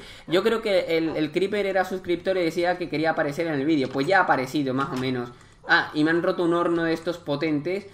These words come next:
Me cago en Panini. En fin, eh, veré lo que hago con esta serie, si la continúo o hago una nueva,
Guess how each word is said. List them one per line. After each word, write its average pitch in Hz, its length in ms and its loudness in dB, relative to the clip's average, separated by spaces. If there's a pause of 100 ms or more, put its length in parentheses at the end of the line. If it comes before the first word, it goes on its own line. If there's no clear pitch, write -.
(240)
Me 156 180 -2
cago 220 480 0
en 175 220 -4
Panini. 143 400 0
En 156 100 -2
fin, 185 320 -2
eh, 156 360 -2
veré 185 200 -2
lo 220 180 -6
que 190 140 -2
hago 196 320 0
con 170 160 0
esta 160 280 -2
serie, 196 360 -4
si 180 160 -2
la 143 200 0
continúo 143 680 0
o 165 320 4
hago 160 280 2
una 151 380 2
nueva, 143 560 0